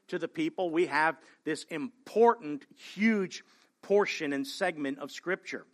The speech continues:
Four, you have the conquest, the conquest of the promised land, the land of Canaan, which is what God promised through his covenant to the patriarchs.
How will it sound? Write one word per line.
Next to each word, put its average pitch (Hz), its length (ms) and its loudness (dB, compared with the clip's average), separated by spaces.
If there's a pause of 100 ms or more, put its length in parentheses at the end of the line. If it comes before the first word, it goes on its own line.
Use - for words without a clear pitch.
(880)
Four, 233 300 10
you 196 120 2
have 185 180 8
the 180 80 2
conquest, 214 840 2 (240)
the 139 80 -6
conquest 190 640 4
of 165 180 2
the 202 60 -4
promised 254 480 2
land, 101 280 -8 (100)
the 147 60 -2
land 175 380 2
of 131 200 -6
Canaan, 254 460 -2 (180)
which 151 180 -4
is 165 100 -6
what 170 200 -2
God 151 260 8
promised 135 500 -2
through 147 220 -2
his 151 180 -8
covenant 175 560 -2 (240)
to 180 300 2 (200)
the 185 80 -2
patriarchs. 190 920 -2